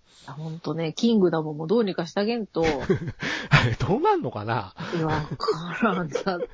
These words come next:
Speaker 1: て、ほんとね。なんか、
Speaker 2: 旦那さんまだ買い続けてるんでしょ？
Speaker 1: 買い続-、買い続けて、うちの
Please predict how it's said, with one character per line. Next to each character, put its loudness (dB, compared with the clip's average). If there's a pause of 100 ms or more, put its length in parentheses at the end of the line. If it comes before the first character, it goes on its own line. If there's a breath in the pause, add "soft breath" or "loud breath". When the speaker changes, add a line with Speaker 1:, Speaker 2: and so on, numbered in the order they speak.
(260)
Speaker 1:
て、 0
ほ -4
ん -10
と -8
ね。 -4 (720 loud breath)
な -2
ん 2
か、 -4
Speaker 2:
旦 2
那 2
さ 2
ん 0
ま 0
だ 2
買 2
い -4
続 -10
け -4
て -4
る -6
ん -14
で -16
し -10
ょ？ -6
Speaker 1:
買 0
い -2
続-、 0
買 -2
い -4
続 0
け -4
て、 0
う -2
ち -4
の -2